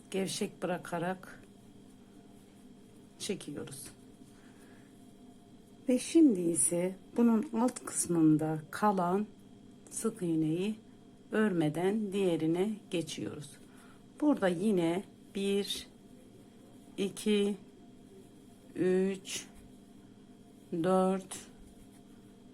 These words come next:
beş, beş tane sık iğne yaptık. Evet, beş tane sık iğne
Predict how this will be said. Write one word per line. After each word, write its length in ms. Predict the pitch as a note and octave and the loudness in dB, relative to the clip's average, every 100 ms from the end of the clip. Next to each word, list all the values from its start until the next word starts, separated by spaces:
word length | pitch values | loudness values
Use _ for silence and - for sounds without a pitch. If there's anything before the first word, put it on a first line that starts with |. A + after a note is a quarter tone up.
| - - - - - - | -20 -20 -20 -20 -18 -10
beş, 920 | D#3+ F#3 G3 G3 G#3 - - - - - - - - - - - - - - - - - - - | -2 2 2 2 -2 -4 -6 -8 -10 -18 -20 -20 -20 -20 -20 -20 -20 -20 -20 -20 -20 -20 -20 2
beş 280 | C4+ C#4+ - | 4 6 2
tane 460 | G3 E3 E3+ A3 A3+ | 2 2 4 0 -2
sık 340 | - - - | -6 -6 -2
iğne 240 | D#3 D3 | 2 2
yaptık. 560 | B2 A#2+ - - - - - - - - - - - - - - - - - - - - - - - - - - - - - - - | 2 -2 -6 -10 -10 -18 -20 -20 -20 -20 -20 -20 -20 -20 -20 -20 -20 -20 -20 -20 -20 -20 -20 -20 -20 -20 -20 -20 -20 -20 -20 -8 0
Evet, 360 | B3+ A#3 - | 2 2 6
beş 220 | D#4 C#4+ | 6 6
tane 360 | - F3+ E3 F3+ | 2 0 2 2
sık 340 | - - - | -2 -8 -4
iğne 400 | G#3+ G3 F#3 F#3 | 0 2 4 2